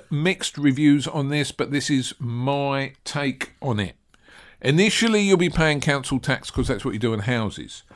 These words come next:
I would go and talk to the rating department at the, um, council and say you wanna switch to business rates,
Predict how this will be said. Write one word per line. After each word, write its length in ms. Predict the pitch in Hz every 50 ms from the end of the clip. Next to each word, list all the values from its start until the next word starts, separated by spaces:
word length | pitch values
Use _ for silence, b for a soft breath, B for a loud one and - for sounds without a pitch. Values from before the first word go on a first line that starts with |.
| B B
I 280 | - 120 143 165 175 185
would 280 | 175 160 170 151 131
go 180 | - 170 160 160
and 140 | 160 147 -
talk 260 | - 170 175 165 - -
to 80 | 165 143
the 80 | 143
rating 340 | 135 131 120 117 - - 110
department 540 | 107 107 - 123 110 104 - 107 101 87 - b b b b b b - - - -
at 200 | 139 139 - - -
the, 400 | 135 123 120 117 113 110 107 - -
um, 560 | 107 104 98 95 95 90 87 87 80 65 - _ _ -
council 680 | - 160 165 180 165 - - - 190 185 180 175 175 B B B B B B
and 200 | - 117 117 -
say 160 | - 135 127
you 160 | 117 113 120
wanna 200 | 131 165 170 151
switch 300 | - - - 123 - -
to 80 | - 123
business 500 | 107 - 135 117 - - 82 - - -
rates, 460 | 95 - - - - - - - -